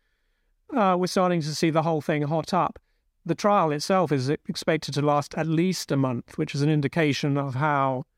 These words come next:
complicated this material is.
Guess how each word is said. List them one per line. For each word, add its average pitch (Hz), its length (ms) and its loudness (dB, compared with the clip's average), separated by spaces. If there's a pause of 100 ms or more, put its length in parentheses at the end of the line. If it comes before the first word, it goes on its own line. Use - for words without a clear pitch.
(440)
complicated 143 1120 0 (240)
this 156 220 0
material 143 640 0
is. 139 340 -4